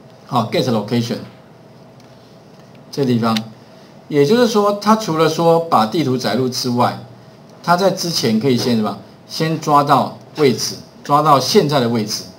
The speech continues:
好，那抓到位置之后的话，我看一下底下它是不是有个坐标，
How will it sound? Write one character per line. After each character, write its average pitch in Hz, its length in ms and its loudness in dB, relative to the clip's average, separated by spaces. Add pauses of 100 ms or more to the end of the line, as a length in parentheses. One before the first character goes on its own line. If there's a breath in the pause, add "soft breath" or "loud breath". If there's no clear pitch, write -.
(120)
好， 110 260 -2 (640 loud breath)
那 175 140 -4
抓 196 180 -2
到 202 160 4
位 190 180 4
置 143 120 -2
之 160 200 -4
后 160 220 0
的 123 140 2
话， 123 240 2
我 104 100 -4
看 120 180 -2
一 120 60 2
下 127 100 0
底 104 280 -6
下 127 280 -4
它 120 160 -2
是 120 200 -4
不 117 40 -4
是 113 80 -2
有 98 80 -6
个 98 140 -10
坐 117 200 -6
标， 104 300 -4